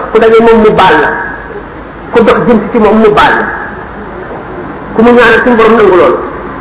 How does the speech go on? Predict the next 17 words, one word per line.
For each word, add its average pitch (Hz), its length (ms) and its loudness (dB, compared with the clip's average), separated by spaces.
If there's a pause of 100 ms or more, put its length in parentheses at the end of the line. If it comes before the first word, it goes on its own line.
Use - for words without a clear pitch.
(480)
Naka 220 160 0
noonu 240 240 4
la 220 80 4
ko - 80 0
def 208 200 2
safaan 214 300 0
bi 214 80 0
noonu 190 240 2
la 165 60 2
demee. 156 240 -2
Kon 277 160 0 (260)
zikru 262 320 -2
lu 233 100 2
ama 254 200 0
am 220 180 0
solo - 220 0
la. - 80 -2